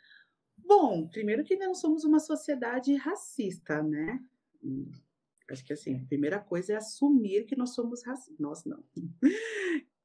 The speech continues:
Que o brasileiro é racista, primeira coisa. E a partir daí, o que que eu faço? "Ah, mas eu não sou racista porque eu tenho um amigo negro, amiga negra, o meu profissional aqui de casa é negro, meu melhor."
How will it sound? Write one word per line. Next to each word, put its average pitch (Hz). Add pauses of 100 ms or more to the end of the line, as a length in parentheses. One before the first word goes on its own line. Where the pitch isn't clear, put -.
(180)
Que 226
o 220
brasileiro 214
é 247
racista, 175
primeira 180
coisa. 135
E 135
a 151
partir 175
daí, 185
o 214
que 233
que -
eu 277
faço? 185
"Ah, 240
mas 247
eu 294
não 403
sou 254
racista 220
porque -
eu 202
tenho 196
um 190
amigo 175
negro, 165
amiga 165
negra, 151
o 147 (580)
meu 170
profissional 170
aqui 170
de 170
casa 165
é 156
negro, 156
meu 156
melhor." 156